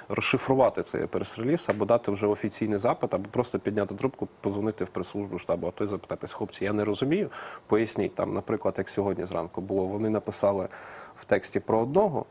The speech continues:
а потім дали ще п'ятьох. Без фрази «загалом за добу», а просто «загинуло п'ятеро». І ти сидиш, думаєш, це загинуло п'ятеро чи загинуло шестеро? Було поранено, наприклад, там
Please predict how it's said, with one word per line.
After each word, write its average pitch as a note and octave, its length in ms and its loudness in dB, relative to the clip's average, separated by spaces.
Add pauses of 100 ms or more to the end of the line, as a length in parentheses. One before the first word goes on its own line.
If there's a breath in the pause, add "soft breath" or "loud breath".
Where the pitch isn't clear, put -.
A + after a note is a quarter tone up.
(240 loud breath)
а G2+ 100 6
потім B2+ 380 4
дали A2 260 6
ще - 180 0
п'ятьох. - 480 -4 (680)
Без B2 400 4
фрази A#2 380 4
«загалом G#2+ 520 4 (300)
за G2+ 160 -2
добу», F#2 320 -4 (460 loud breath)
а G2+ 120 4
просто C#3+ 360 2
«загинуло G#2+ 500 2
п'ятеро». - 460 -2 (380 loud breath)
І G#2 100 -2
ти C3+ 140 -2
сидиш, C#3+ 320 2
думаєш, A#2+ 360 2
це G2 80 0
загинуло A#2 460 2
п'ятеро G3 380 2
чи - 160 -4
загинуло B2 440 2
шестеро? - 580 2 (400)
Було A#2+ 300 4
поранено, C3+ 460 4
наприклад, B2 520 0
там A#2+ 200 4